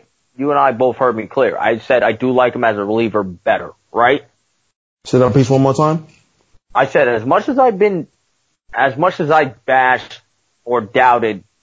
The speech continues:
Speaker 1: Domingo Germán,
Speaker 2: Mm-hmm.
Speaker 1: did I not say that I feel like he's more better as a reliever than he is a starter?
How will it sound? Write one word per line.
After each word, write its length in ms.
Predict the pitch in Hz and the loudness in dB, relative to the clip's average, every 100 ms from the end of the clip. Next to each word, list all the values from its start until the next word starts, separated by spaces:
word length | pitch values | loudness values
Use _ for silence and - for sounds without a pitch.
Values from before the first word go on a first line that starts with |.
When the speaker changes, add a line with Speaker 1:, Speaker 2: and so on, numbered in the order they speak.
| _ _ - | _ _ -18
Speaker 1:
Domingo 360 | 113 131 143 160 | -8 -4 -2 0
Germán, 400 | 165 175 101 - _ _ _ _ _ - | 2 2 2 -4 _ _ _ _ _ -6
Speaker 2:
Mm-hmm. 280 | 117 127 180 - _ _ _ _ _ _ - | -2 0 -2 -8 _ _ _ _ _ _ -2
Speaker 1:
did 160 | 180 | 2
I 100 | 185 | 2
not 340 | 175 190 185 - | 2 2 0 0
say 440 | 190 170 117 - _ _ _ _ _ | 2 2 2 -4 _ _ _ _ _
that 440 | 143 139 127 - _ _ - | 2 2 2 -2 _ _ -4
I 120 | - | -2
feel 180 | - 175 | 0 2
like 200 | 151 139 | 2 0
he's 240 | - 135 117 | -4 -8 -4
more 240 | 147 151 | 0 0
better 320 | 120 147 139 | 2 0 2
as 160 | 135 127 | 0 0
a 40 | |
reliever 400 | 127 131 139 131 | -2 0 0 0
than 160 | 123 127 | -2 -2
he 120 | 131 | -2
is 100 | 131 | -2
a 80 | 117 | -4
starter? 500 | - 139 127 151 165 | -4 2 2 2 -4